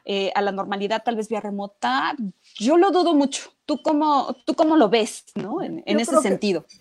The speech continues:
Speaker 2: mira, la verdad, yo creo que es una buena oportunidad para que, para que la gente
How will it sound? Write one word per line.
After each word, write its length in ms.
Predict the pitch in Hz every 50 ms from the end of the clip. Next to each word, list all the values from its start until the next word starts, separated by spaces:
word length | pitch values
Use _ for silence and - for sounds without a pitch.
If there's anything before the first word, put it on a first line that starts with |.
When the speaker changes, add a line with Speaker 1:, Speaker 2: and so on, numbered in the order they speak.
| -
Speaker 2:
mira, 280 | - 226 226 220 220 233
la 100 | 226 226
verdad, 240 | 226 240 254 269 254
yo 140 | 226 277 262
creo 160 | 269 269 254
que 60 | 262
es 80 | - -
una 140 | 269 254 226
buena 180 | 233 240 240
oportunidad 680 | 208 - 214 185 - 196 165 160 160 151 156 160 151 -
para 300 | 165 151 143 139 127 -
que, 340 | - 135 135 135 139 139 - -
para 260 | 151 143 139 135 127
que 540 | - - 139 127 131 127 127 127 127 127 127
la 160 | 127 127 123
gente 800 | - - 147 147 147 147 147 - 151 147 143 139 131 123 113